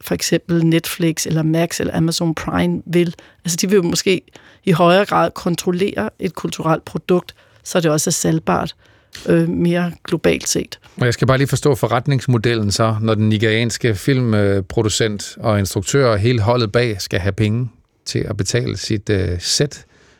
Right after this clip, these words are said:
Speaker 2: Er det så annonceindtægter for YouTube, eller h-, hvordan får han penge ud af filmen, når han bare lægger den gratis på YouTube?
Speaker 1: Ja, altså det, øh, det er et godt spørgsmål. Noget af det er selvfølgelig, hvad man får for, altså i, øh, antal views på YouTube, og det er jo, som vi ved,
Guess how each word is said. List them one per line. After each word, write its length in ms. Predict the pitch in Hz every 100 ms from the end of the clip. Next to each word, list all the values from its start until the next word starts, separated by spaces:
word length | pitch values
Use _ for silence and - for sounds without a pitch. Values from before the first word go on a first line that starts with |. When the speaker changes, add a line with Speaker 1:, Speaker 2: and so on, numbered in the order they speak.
| _
Speaker 2:
Er 60 | 120
det 100 | 135
så 100 | 151
annonceindtægter 960 | 156 120 113 139 - 175 131 131 127 123
for 120 | -
YouTube, 500 | 131 175 - 160 - 151
eller 380 | - 131 123
h-, 160 | 113 120
hvordan 260 | 117 120 123
får 140 | 151
han 180 | 123 120
penge 280 | 120 131 147
ud 160 | 151 127
af 120 | 107
filmen, 340 | 151 151 110
når 60 | 101
han 140 | 101
bare 180 | 104 120
lægger 200 | 113 107
den 100 | 104
gratis 380 | - 101 123 -
på 80 | 113
YouTube? 380 | 120 - 117 - _ - - - _ _ -
Speaker 1:
Ja, 180 | 170 160
altså 220 | - 170
det, 420 | 175 190 175 165 165
øh, 200 | 170 - -
det 100 | 185
er 80 | 190 185
et 160 | - 175
godt 200 | 185 180
spørgsmål. 400 | - 175 - 190
Noget 260 | 180 196 208
af 160 | 170
det 100 | 185
er 80 | 180
selvfølgelig, 440 | 165 175 190 185
hvad 140 | 185 170
man 260 | 170 175
får 400 | 175 190 165 87
for, 400 | - - 175 - -
altså 520 | 185 175 170 165 170 160 - _ _ _
i, 320 | - 180 160 160
øh, 60 | -
antal 580 | 165 - 175 160 175 156
views 380 | 190 185 -
på 120 | - 180
YouTube, 400 | 170 175 196 -
og 100 | 165
det 120 | 190
er 100 | 160
jo, 120 | 160 165
som 320 | 180 160 156
vi 100 | 156
ved, 160 | 175